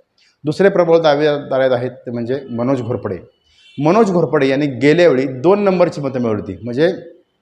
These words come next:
ज्यावेळी तिरंगी लढत झाली बाळासाहेब पाटलांच्या विरोधात,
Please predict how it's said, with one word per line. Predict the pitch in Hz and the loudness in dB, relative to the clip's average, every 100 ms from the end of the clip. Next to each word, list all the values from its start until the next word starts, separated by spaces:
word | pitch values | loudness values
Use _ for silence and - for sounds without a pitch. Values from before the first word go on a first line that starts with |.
| _ _ _ 139 | _ _ _ -2
ज्यावेळी | 147 - | 0 2
तिरंगी | 143 156 | 2 2
लढत | 165 160 | 2 0
झाली | 139 123 98 - _ _ - | -2 -4 -8 -14 _ _ -4
बाळासाहेब | 117 123 135 | -2 -2 -2
पाटलांच्या | 131 127 127 147 | -4 -2 -2 -2
विरोधात, | 127 127 | 0 0